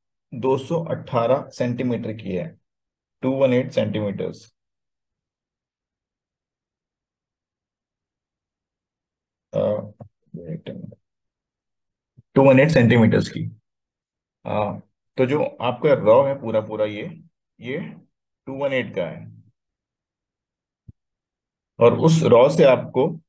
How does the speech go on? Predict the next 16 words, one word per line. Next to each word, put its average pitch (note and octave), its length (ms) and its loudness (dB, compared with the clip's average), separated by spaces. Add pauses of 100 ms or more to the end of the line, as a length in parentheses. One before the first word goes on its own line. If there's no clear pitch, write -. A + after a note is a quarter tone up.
(680)
अलग-अलग, B2+ 800 -6 (760)
अ, A#2 440 -4 (440)
finals B2 420 -2
create B2+ 380 -2
करने A2+ 220 -2
हैं G#2+ 360 -6 (340)
जिनकी B2 480 -10
respective A#2 640 -4
width C#3+ 460 -6
एटी B2+ 280 -6
वन, D#3 360 -4
सेवेंटी A#2+ 500 -4
और E3 120 0
सिक्सटी - 320 -8
एट G2+ 220 -4
है। - 120 -14